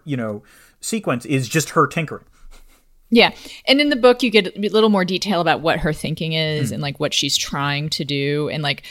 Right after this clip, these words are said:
Speaker 2: for instance, when she's going into the innards of the ship that are, uh, vacuum, I believe she's interrupting. I, I guess I thought it was sort of obvious, but she's interrupting the communications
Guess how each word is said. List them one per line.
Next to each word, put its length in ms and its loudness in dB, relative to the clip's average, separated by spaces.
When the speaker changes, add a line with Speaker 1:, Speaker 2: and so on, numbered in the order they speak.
Speaker 2:
for 160 0
instance, 320 2
when 100 2
she's 300 -2
going 680 8
into 380 0
the 120 -2
innards 520 -2
of 120 0
the 100 0
ship 340 2
that 120 -2
are, 240 -2
uh, 260 -4
vacuum, 560 2
I 40 2
believe 300 6
she's 160 4
interrupting. 400 2
I, 200 -2
I 220 -4
guess 260 -2
I 80 -4
thought 260 -8
it 40 -12
was 100 -14
sort 160 -14
of 60 -6
obvious, 200 -10
but 160 -2
she's 200 0
interrupting 380 0
the 60 -4
communications 1040 0